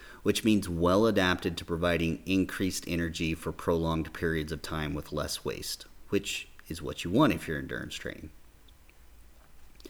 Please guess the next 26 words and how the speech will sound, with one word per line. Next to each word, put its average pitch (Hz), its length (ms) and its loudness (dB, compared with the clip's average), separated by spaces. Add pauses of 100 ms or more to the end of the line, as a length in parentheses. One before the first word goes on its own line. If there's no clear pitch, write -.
(420)
If - 160 -2
we 120 80 4
think 180 220 2
about 147 240 4
what 104 160 2
happens 101 380 0
with 76 160 -4
calorie 185 520 2
restriction, 80 760 -2 (480)
we 110 180 0
see 143 600 2
the 113 160 -2
same 98 600 4
effect. - 720 -6 (640)
Although 113 260 6
the 110 280 4
energy 123 400 2
demand 110 460 2
hasn't 98 360 0
changed, 107 840 0
the 104 140 4
amount 95 420 4
of 90 100 -6
fuel 95 460 0
available 80 540 0
has. - 800 -4